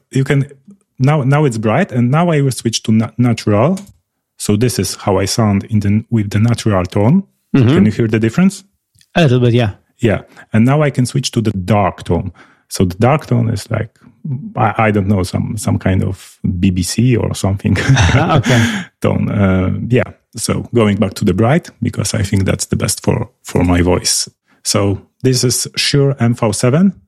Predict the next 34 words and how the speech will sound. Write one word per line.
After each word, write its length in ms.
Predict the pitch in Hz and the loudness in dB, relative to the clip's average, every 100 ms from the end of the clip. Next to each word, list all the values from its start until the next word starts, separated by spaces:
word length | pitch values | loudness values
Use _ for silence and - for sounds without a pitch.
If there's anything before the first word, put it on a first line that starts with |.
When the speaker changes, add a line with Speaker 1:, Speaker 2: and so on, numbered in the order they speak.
| _ - | _ -2
Speaker 1:
I 140 | 107 | 0
love 200 | 104 113 | 2 2
it. 200 | 175 - _ _ _ | 0 -2 _ _ _
Uh, 40 | 110 | 0
Speaker 2:
Mm-hmm. 600 | 101 - 120 - 104 98 | 2 4 4 4 2 0
Speaker 1:
and 200 | 110 113 | 0 0
I 100 | 104 | -2
very, 460 | 101 127 123 117 - 113 | 0 2 2 -2 -4 -4
I, 100 | 110 117 | -2 0
like, 220 | 107 117 | -2 2
I 60 | 120 | 0
recommend 400 | 123 135 110 92 | 2 2 2 0
it. 160 | - | -2
It's 340 | 113 - - - _ _ _ _ - | -2 -2 -6 -8 _ _ _ _ -2
two 80 | 120 | 0
hundred 340 | 131 120 113 | 2 2 0
fifty 260 | - 123 113 | -2 -2 0
dollars. 500 | 113 98 135 143 - _ _ | 2 2 2 0 -10 _ _
Speaker 2:
Mm-hmm. 360 | - 123 170 - _ _ _ _ _ _ - | 2 4 2 -2 _ _ _ _ _ _ -2
Speaker 1:
Uh, 540 | 107 104 107 104 104 104 | 2 2 2 2 0 0
so 160 | 127 | 0
it's 180 | 123 - | 0 0
not 280 | 139 165 - | 0 0 -2
cheap, 300 | - 190 - - - | 0 0 -2 -14 -10
but 500 | 117 113 113 117 - | -4 0 0 -2 -2
it's, 500 | 104 107 - - - | -2 -2 -4 -6 -2
uh, 460 | 113 104 104 101 104 110 107 - | -2 0 0 0 0 -2 -4 -10
it's 160 | - - | -4 0
not 160 | 123 | 2
very 180 | 113 107 | 2 0
expensive 600 | 101 - 104 92 107 117 _ _ - | 0 0 0 0 0 -2 _ _ -4
like 340 | 98 95 - | -2 -2 -2
other 220 | 101 98 | 0 2
microphones. 720 | 95 92 95 98 113 135 - | 2 0 -2 -2 0 0 -2